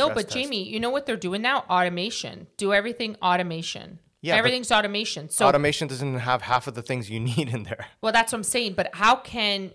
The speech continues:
Speaker 2: you know, and I was saying, me and Zareen were arguing about this, A I and all this stuff. He's like,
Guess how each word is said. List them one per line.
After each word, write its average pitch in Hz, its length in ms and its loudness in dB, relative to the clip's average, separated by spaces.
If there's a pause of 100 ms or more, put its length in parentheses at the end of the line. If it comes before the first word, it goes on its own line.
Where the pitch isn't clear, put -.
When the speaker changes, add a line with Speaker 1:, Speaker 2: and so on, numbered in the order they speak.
Speaker 2:
you 202 80 -2
know, 185 140 0
and 190 80 2
I 190 40 4
was 190 140 0
saying, 226 300 -2
me 214 140 -2
and 226 80 -6
Zareen 185 280 -4
were 160 100 -6
arguing 180 440 -2
about 147 280 -8
this, 143 380 -6 (100)
A 180 160 2
I 175 220 2
and 165 160 -4
all 160 140 -2
this 165 160 -6
stuff. 165 240 -6
He's 180 160 -6
like, 165 200 -2